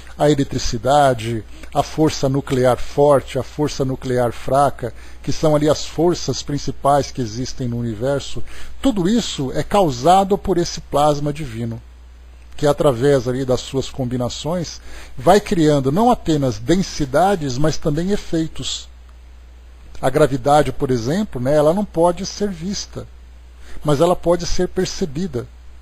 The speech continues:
Então nós tivemos ali, né, uma, uma, é, um, um, uma, uma melhor visão em termos de matéria, quando nós tivemos aqui, né, pesquisadores, cientistas,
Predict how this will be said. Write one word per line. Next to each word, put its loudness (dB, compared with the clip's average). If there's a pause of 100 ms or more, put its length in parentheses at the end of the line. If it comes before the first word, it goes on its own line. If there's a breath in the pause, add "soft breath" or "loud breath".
(1400)
Então 2
nós 2
tivemos 2
ali, 0
né, 2
uma, 2 (1120 loud breath)
uma, 2 (480)
é, 0
um, -4
um, -2
uma, 2
uma 4
melhor 6
visão 2 (120)
em 0
termos 4
de -2
matéria, 0 (1800)
quando 4
nós 4
tivemos 0
aqui, -2
né, 2
pesquisadores, -2
cientistas, -8